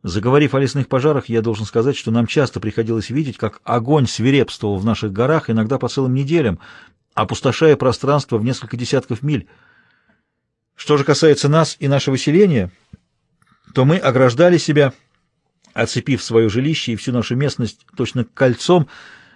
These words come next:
совершенно оголенного и нами самими выжженного пространства. Это, конечно, спасло нас от пожаров, но зато мы порой положительно задыхались от нестерпимой жары, приносимой палящим дыханием знойного ветра,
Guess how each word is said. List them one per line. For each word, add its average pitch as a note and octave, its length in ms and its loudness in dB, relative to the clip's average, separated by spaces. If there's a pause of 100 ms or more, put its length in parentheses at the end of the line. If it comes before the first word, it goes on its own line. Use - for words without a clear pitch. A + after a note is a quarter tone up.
(160)
совершенно C#3+ 540 2
оголенного D#3 580 4
и C#3+ 320 -4
нами F3 340 4
самими D#3+ 540 2
выжженного C3+ 480 2
пространства. A#2 680 -6 (1400)
Это, F#2+ 180 -8
конечно, B2 360 -2
спасло B2+ 420 -2
нас G2+ 160 -4
от G#2 100 -10
пожаров, D3 440 -2
но A2+ 100 -4
зато A#2+ 240 -2
мы C3 120 -2
порой C3+ 260 2
положительно B2+ 500 0
задыхались C3 600 0 (440)
от A2 220 -4
нестерпимой C#3 680 0
жары, C#3+ 380 2
приносимой B2 560 -2
палящим C3+ 480 0
дыханием B2+ 420 -2
знойного A#2 440 0
ветра, C#3 360 0